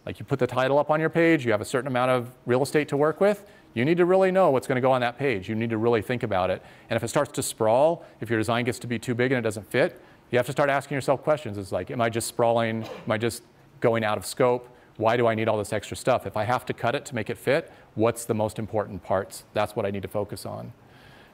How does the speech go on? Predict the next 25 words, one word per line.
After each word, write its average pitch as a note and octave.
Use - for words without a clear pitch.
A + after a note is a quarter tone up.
Uh, G2+
the A#2
relationships C3
in C3
the B2
system, D3
I C3+
talked A#2+
about A#2+
this A#2
a B2+
lot A#2
already, D3
definitely A#2
aids A#2
in A2+
problem C3+
solving. D3
Just A#2+
by G#2+
the B2
act G#2+
of G2+
making A#2+
it C#3